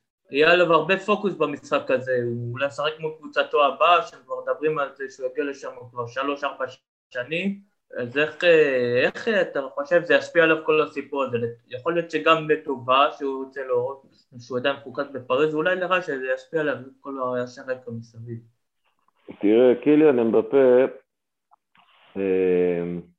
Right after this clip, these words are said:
Speaker 2: הוא רק, הוא אמנם, אני אומר רק, הוא בן עשרים ושלוש, אבל הוא מאוד מקצוען בראש שלו, להבדיל משאר השחקנים שציינו היום ב-, בתוכנית, שיש להם מה שנקרא רעשי רקע, לא מפוקסים, לא מרוכזים,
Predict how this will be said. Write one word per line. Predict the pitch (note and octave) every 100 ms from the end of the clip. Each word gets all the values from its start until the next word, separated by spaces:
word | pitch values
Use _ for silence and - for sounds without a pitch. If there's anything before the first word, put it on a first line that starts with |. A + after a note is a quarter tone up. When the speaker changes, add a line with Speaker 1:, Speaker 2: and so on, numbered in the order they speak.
| _ _ _ _ _ _ _ _ -
Speaker 2:
הוא | F2+ A2
רק, | A#2+ -
הוא | G#2+
אמנם, | G#2 G#2+ G#2+ G#2+ - -
אני | F2+
אומר | F2+ G#2 F#2
רק, | A2 -
הוא | -
בן | F2 A2
עשרים | G#2+ A#2+ B2
ושלוש, | A2 G#2+ A2+ B2 A#2+
אבל | F2+ G2 G2+ G2+ - _ _ _ _ _
הוא | G#2
מאוד | A2+ B2
מקצוען | B2 - - A2 G#2+
בראש | G2+ F#2+ G2 -
שלו, | F#2
להבדיל | G2 C3+ C3+
משאר | A#2 G#2 B2 B2
השחקנים | A#2 G#2+ G2 A2
שציינו | A2 - F#2 G2 G#2 A2
היום | F#2 F2 E2+ _ _ _ _ _ _ _ D#2+
ב-, | D#2+ D#2+ D#2 D2+ D#2 D#2 D2+ D2+ _ _ _ _ _ _ _ _ _ _ _ _ _ F2
בתוכנית, | E2 F2 G#2+ A#2 A2
שיש | - G#2 A#2
להם | A2 F#2+ F#2+
מה | G2
שנקרא | G2 F#2 G2+ G2+ F#2
רעשי | F2+ G#2
רקע, | G2 G#2+ G#2+ G2+
לא | G2
מפוקסים, | G#2 G#2 G2 F#2+ - G#2+
לא | G#2
מרוכזים, | G#2 F#2 F#2 F#2+ A#2 C3